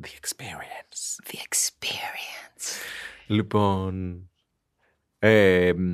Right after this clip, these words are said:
Speaker 1: μπορείτε να συμμετέχετε με, με το να μας στείλετε μήνυμα σε οποιοδήποτε από τα προφίλ μας στα social media, κυρίως στο Soul Stories Podcast G R και στο Facebook και στο Instagram.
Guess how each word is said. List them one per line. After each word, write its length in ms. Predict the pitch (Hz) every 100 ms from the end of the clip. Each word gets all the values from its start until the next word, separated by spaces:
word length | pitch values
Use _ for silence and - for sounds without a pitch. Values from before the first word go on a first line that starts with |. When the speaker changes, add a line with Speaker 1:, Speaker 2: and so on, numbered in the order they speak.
| 85
Speaker 1:
μπορείτε 380 | 95 107 104 113
να 100 | 120
συμμετέχετε 1080 | 107 110 98 104 101 - 92 90 80 69 - _ -
με, 560 | 95 92 90 87 - - _ -
με 140 | 92
το 100 | 92
να 60 | 92
μας 120 | 87
στείλετε 260 | 104 95
μήνυμα 680 | 92 92 87 82 80 71 71 _ _
σε 160 | - 110
οποιοδήποτε 440 | - 95 98 95
από 120 | -
τα 140 | 85 80
προφίλ 340 | 76 87 87
μας 280 | 78 73 -
στα 180 | - 82
social 360 | - 85 - 78 80
media, 480 | 80 76 76 73 71 - - - -
κυρίως 380 | - 135 117 110
στο 100 | - 92
Soul 220 | 101 92 -
Stories 240 | 90 80
Podcast 360 | 90 87 - 80 82
G 140 | 87
R 300 | 73 71 131 190 - _
και 160 | - 101
στο 160 | - -
Facebook 280 | 85 78 -
και 120 | 90
στο 160 | - 71
Instagram. 540 | 78 - 123 185 214